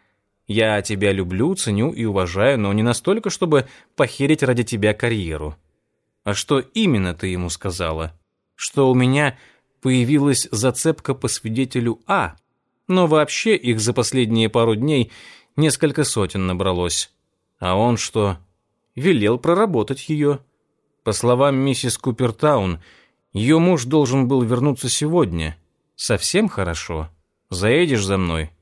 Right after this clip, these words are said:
"Конечно", согласилась Лесли. "А как же твой Волдеморт?"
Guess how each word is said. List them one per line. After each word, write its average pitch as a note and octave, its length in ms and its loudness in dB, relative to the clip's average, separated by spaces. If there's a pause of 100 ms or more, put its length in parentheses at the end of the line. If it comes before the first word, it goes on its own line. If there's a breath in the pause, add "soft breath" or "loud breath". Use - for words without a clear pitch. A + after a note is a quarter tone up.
(140)
"Конечно", F#2 800 -2
согласилась G2+ 720 -4
Лесли. F2 500 -4 (680 soft breath)
"А A#2 120 -4
как A#2 280 -2
же G2+ 160 -2
твой G#2 380 2
Волдеморт?" G2+ 920 0